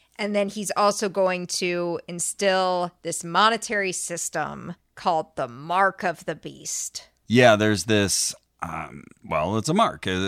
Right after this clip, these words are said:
Speaker 2: a mark that you'll need to have either on your forehead or your right hand.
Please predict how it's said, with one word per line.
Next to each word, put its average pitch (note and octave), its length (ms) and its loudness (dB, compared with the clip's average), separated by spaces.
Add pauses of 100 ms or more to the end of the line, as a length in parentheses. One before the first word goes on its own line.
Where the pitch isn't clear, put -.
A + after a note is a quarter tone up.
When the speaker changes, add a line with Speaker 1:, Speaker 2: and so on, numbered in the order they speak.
(140)
Speaker 2:
a F#2+ 40 -2
mark A#2+ 320 4
that A2+ 120 0
you'll G#2+ 200 0
need G2+ 260 0
to F#2 80 -2
have F2 460 0 (100)
either A#2 560 2
on A2 260 6
your G2+ 200 2
forehead D3+ 640 0
or A2 160 0
your F#2+ 180 0
right G#2 320 0
hand. G#2 640 -2